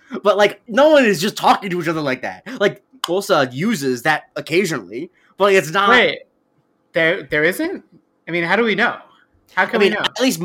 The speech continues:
Speaker 1: at least, like, in terms of modern languages that are spoken today, I don't believe so. I'm, like, ninety, fairly, uh, sure about that.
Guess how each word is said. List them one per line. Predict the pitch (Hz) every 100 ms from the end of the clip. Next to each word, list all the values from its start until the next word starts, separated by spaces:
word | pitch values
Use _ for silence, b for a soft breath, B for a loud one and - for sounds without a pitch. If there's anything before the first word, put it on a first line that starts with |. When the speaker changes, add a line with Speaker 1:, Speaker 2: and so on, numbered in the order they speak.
| 175
Speaker 1:
at | 196
least, | 202
like, | 175
in | 139
terms | 135 123
of |
modern | 110 113 123 113
languages | 113 110 104 101
that |
are | 104
spoken | - 117 104
today, | 92 92
I | 95
don't | 104 101
believe | 95 87
so. | 92
I'm, | 120 107
like, | 123
ninety, | 131 135 120 - - _ _ _
fairly, | 156 139 131 _ _ 110
uh, | 110 101 - _ _ -
sure | - 101
about | 82 -
that. | 67